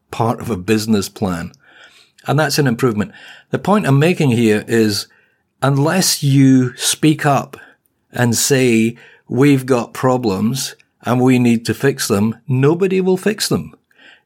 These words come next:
They don't happen organically. That thing about the proxy votes being part of contract, that's now part of Victorian law. That's part of Victorian law because we got it changed in New South Wales. You have different problems in Victoria.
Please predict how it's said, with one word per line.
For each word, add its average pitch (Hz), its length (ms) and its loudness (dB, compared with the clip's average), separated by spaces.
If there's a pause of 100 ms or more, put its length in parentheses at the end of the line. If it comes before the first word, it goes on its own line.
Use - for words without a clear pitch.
(120)
They 143 120 0
don't 160 240 -2
happen 135 420 -2
organically. 127 680 -2
That 143 340 -4
thing 151 400 0
about 113 440 -2 (280)
the 110 300 2
proxy 135 440 -2
votes 101 540 -4 (280)
being 117 260 0
part 123 260 -2
of 95 140 -10
contract, 139 500 -2 (240)
that's 180 260 -2
now 147 200 0
part 135 440 0
of 110 200 -2
Victorian 147 580 0
law. 92 340 -2 (480)
That's 135 160 -4
part 185 360 -2
of 123 80 -4
Victorian 160 540 0
law 107 220 0
because 139 440 -4
we 165 120 2
got 151 180 0
it 147 120 -6
changed 147 340 -2
in 147 120 0
New 143 160 2
South 156 300 -2
Wales. 170 460 -4 (720)
You 165 220 4
have 147 300 -4
different 185 420 -2
problems 165 540 -2
in 101 140 -2
Victoria. 92 680 -4